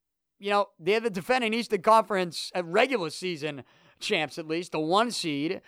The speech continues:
I think that they should be in a good position to get that one seed once again,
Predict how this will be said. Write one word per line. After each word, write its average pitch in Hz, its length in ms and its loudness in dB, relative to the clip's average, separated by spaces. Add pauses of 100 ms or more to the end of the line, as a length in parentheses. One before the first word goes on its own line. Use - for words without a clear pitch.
(280)
I 196 200 2
think 214 320 -6
that 190 640 4
they 214 220 0
should 214 200 -6
be 208 120 -6
in 202 60 -4
a 190 40 -6
good 202 180 0
position 190 760 -2
to 196 400 -2
get 214 240 0
that 208 180 0
one 214 180 0
seed 214 280 -6
once 214 240 -2
again, 262 200 0